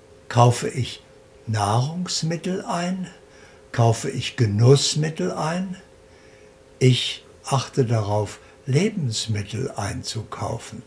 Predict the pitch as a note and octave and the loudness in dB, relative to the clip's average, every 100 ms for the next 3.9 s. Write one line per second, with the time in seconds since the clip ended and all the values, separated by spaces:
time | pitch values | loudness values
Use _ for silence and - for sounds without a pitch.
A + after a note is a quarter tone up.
0 | - - - - C3 A2+ - B2 C#3 - | -20 -20 -20 -10 -2 0 4 6 6 2
1 | - - - - A#2 G#2+ - D3 D#3 - | -4 -18 -20 -4 -2 0 4 2 2 -8
2 | - D3+ C#3+ - C3 A#2 A#2 - B2+ A#2+ | -2 0 2 0 2 2 0 -2 0 0
3 | B2 G#2+ A#2 A2+ A2+ B2+ B2 - A2+ | 0 0 0 0 -2 2 2 0 -6